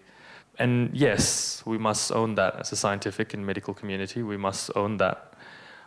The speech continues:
But surely then the answer is not to ignore it further, but to research it further. And hasn't that always been the answer?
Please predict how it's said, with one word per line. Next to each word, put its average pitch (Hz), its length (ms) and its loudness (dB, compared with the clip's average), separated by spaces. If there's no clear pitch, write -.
But - 360 0
surely 139 420 6
then 113 280 2
the 113 140 6
answer 110 560 2
is - 160 -4
not 101 220 0
to 107 120 -2
ignore 101 320 2
it 92 100 2
further, 92 540 4
but 98 160 0
to 107 120 2
research 104 540 4
it - 100 -12
further. 95 440 0
And 104 100 -2
hasn't 104 240 2
that 101 180 2
always 104 400 6
been 98 640 -2
the 101 180 2
answer? 98 540 2